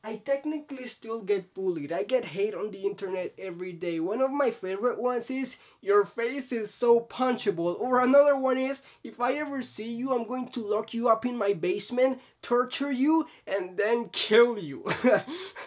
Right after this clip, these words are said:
<laughs> Bullies are hilarious. I've personally been able to grow a tough skin, but bullying is a serious matter. Sometimes it gets so serious that people don't have enough time to heal.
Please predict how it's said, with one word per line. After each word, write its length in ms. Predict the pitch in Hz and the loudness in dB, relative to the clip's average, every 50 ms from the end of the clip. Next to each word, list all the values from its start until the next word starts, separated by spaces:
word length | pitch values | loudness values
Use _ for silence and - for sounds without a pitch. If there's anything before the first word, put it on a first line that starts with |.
| - - - - - - - | -16 -18 -20 -20 -16 -10 -8
<laughs> 1600 | 240 214 - - - - 370 392 403 - - _ _ _ - - - - - - - - - - - - - - - - _ - | -6 -6 -6 -8 -14 -16 -16 -16 -16 -16 -20 _ _ _ -16 -14 -12 -12 -14 -14 -16 -20 -20 -20 -20 -20 -20 -20 -20 -20 _ -14
Bullies 380 | 330 285 185 196 220 220 208 - | -8 -4 -4 -2 -2 -4 -2 -2
are 320 | 220 214 220 220 220 220 - - _ _ _ _ _ _ _ | 0 0 0 0 -2 -4 -8 -20 _ _ _ _ _ _ _
hilarious. 760 | - 190 196 208 - 156 - - - - - - - - - _ _ _ _ _ _ _ _ _ _ _ _ _ _ _ _ _ _ _ _ _ _ _ - - | -8 -6 -6 -6 -6 -6 -8 -10 -10 -12 -14 -16 -18 -18 -20 _ _ _ _ _ _ _ _ _ _ _ _ _ _ _ _ _ _ _ _ _ _ _ -10 -10
I've 160 | 180 175 - | -10 -6 -2
personally 640 | - 226 233 233 - 247 240 233 226 226 226 220 | 0 0 0 0 -2 0 2 4 4 2 2 -4
been 220 | 208 175 202 208 208 | -4 0 2 4 4
able 260 | 214 208 208 214 208 | 4 4 4 4 4
to 160 | 208 - 208 | 2 0 -4
grow 240 | 175 190 196 202 190 | -2 2 2 4 4
a 60 | 190 | 2
tough 280 | 190 - 190 180 175 170 | 0 -2 -6 -6 -6 -8
skin, 460 | - - - - 214 226 233 233 208 | -12 -8 -4 -2 0 0 0 -2 -2
but 160 | 175 180 175 | -4 -4 -4
bullying 400 | 180 214 247 254 262 262 262 262 | -4 -6 -6 -4 -4 -2 -2 -2
is 160 | 254 254 247 | -4 -4 -4
a 80 | 254 240 | -6 -6
serious 560 | 233 - - 226 226 233 233 226 226 214 - | -6 -4 -2 -2 -2 0 0 0 0 0 -2
matter. 320 | 226 226 226 254 254 226 190 | -4 -4 -2 -2 -2 -2 -4
Sometimes 540 | - - 226 233 233 - 254 247 240 247 | -2 -2 -4 -2 -2 -2 -2 -2 -2 -4
it 160 | 254 233 185 190 | -8 -10 -4 0
gets 260 | 254 254 247 240 - | 0 0 0 0 0
so 180 | - 233 233 | 0 0 0
serious 600 | 233 - - - 214 240 269 269 262 247 233 233 | -2 -4 -6 -4 -4 -4 -2 -2 0 0 0 0
that 180 | - 226 220 - | -2 -8 -12 -10
people 320 | - 247 247 - 254 233 | -10 -10 -8 -8 -8 -4
don't 240 | 208 240 247 254 233 | 0 0 0 0 0
have 260 | 202 214 240 254 226 | -2 -2 -2 -2 0
enough 380 | 240 233 214 220 233 233 233 - | 2 2 2 2 0 -2 -4 -8
time 380 | - - 233 202 226 240 240 - - | -10 -6 -4 -2 -2 -2 -4 -6 -10
to 140 | - 240 226 | -10 -10 -10
heal. 640 | - - - 254 277 294 269 214 160 139 139 | -10 -10 -8 -6 -4 -2 -2 -2 -2 -4 -8